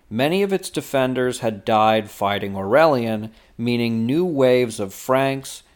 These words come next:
Vandals, and Burgundians entered the country. Furthermore, Aurelian was assassinated in two seventy-five, and Rome fell into another period of infighting, which further weakened the border.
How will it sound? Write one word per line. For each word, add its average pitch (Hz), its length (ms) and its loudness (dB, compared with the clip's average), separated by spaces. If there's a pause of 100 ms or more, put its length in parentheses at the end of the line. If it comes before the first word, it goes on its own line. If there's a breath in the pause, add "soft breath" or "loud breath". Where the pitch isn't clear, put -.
(120)
Vandals, 120 880 0
and 110 180 -6
Burgundians 98 920 -4
entered 95 380 -8
the 92 40 -8
country. 101 680 -6 (580 soft breath)
Furthermore, 123 840 6
Aurelian 151 600 2
was 151 120 -4
assassinated 107 920 -4
in 98 180 -8
two 151 220 -6
seventy-five, 107 1000 -4
and 104 240 -6
Rome 143 300 0
fell 107 400 0
into 107 340 -6
another 110 260 0
period 104 460 -4
of 92 140 -8
infighting, 110 760 -2 (200 loud breath)
which 117 180 -8
further 151 380 0
weakened 113 400 -4
the 104 40 -4
border. 101 560 -2